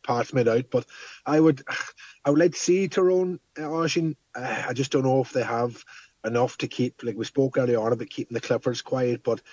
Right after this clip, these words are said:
and then you have to look at your O'Shea's and your Guineas and your Brosnans and these lads. There's just, for me, there's too many men to tie down. Um,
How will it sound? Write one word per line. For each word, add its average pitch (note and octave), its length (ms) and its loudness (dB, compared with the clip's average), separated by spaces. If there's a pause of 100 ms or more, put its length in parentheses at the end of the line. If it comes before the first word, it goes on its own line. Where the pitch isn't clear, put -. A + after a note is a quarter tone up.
(560)
and A#2+ 100 -2
then B2 160 2
you B2+ 100 4
have A#2+ 180 2
to B2 60 0
look A#2 200 2
at - 80 -2
your A2 160 2
O'Shea's A#2+ 500 4
and A#2+ 100 -4
your A2 120 0
Guineas A2+ 440 0
and A#2 60 -2
your G#2 80 0
Brosnans A2 500 0
and A#2 100 -4
these G#2+ 200 0
lads. A#2+ 280 0
There's A2+ 120 2
just, C#3 260 0
for C3 140 6
me, C#3+ 200 8
there's C#3 140 2
too C#3 200 2
many B2+ 320 0
men A#2+ 360 2
to B2 100 -4
tie A#2+ 260 4
down. B2 320 4 (400)
Um, A2+ 480 -2